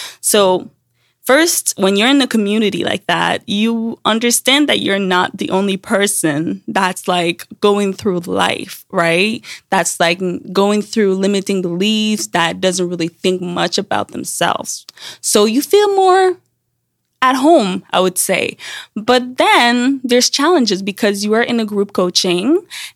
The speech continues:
and the coach will give you challenge for you to raise above, you know, your limits. Um, my coach, Patrice Washington, actually showed me how to get rid of my limiting beliefs, and it actually helped me. And at the end of that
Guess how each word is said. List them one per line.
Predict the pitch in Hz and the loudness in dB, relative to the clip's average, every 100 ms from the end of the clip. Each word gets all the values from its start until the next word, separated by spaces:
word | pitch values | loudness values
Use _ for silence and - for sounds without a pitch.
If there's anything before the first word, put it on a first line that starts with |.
| - | 0
and | 190 185 190 | 2 2 0
the | 190 | -2
coach | - 311 262 247 - - | 0 2 2 0 -2 0
will | 233 | -2
give | 240 262 262 | 0 -2 -2
you | 262 | -2
challenge | - 240 240 220 214 | -2 0 0 0 -2
for | - | -2
you | 214 202 | -2 -2
to | 190 214 202 196 190 185 _ _ _ - | -2 0 0 0 -4 -8 _ _ _ -6
raise | 202 214 214 202 | 2 4 4 2
above, | 196 190 185 165 - 190 - - | 0 0 0 2 0 -4 -12 -8
you | 202 180 | -2 0
know, | 170 175 208 247 - - | 2 2 2 -2 -6 -4
your | 190 | 0
limits. | 180 196 190 - - - - - _ - | 0 0 -2 -4 -6 -4 -4 -8 _ -6
Um, | 170 170 170 170 | -4 -2 -4 -2
my | 180 | -2
coach, | 185 220 247 - | -2 0 0 -2
Patrice | 190 - 208 - | -4 -4 -2 -2
Washington, | 190 190 202 190 185 | -2 -2 -4 -4 -2
actually | 180 175 - 190 185 | 0 0 0 0 0
showed | - 208 208 | 2 2 2
me | 202 185 | 0 -2
how | 196 202 196 190 | -2 0 2 0
to | - 190 | -2 -2
get | 175 175 175 | 0 -2 0
rid | 208 220 | 0 0
of | 185 | 0
my | 156 | -2
limiting | 160 175 170 190 170 | -2 -2 -4 -6 -4
beliefs, | 165 170 233 269 - - - - 202 | -4 -2 -2 -4 -8 -12 -12 -8 0
and | 196 190 190 190 | 2 4 2 0
it | 196 | -4
actually | 214 196 - 208 208 | -2 -2 -4 -4 -4
helped | 262 311 | -4 -4
me. | 214 135 - - - - - | -6 -6 -8 -14 -16 -8 0
And | 233 | 2
at | 240 | 2
the | 254 | 0
end | 302 370 | 2 2
of | 392 | 2
that | 277 240 240 | 2 4 2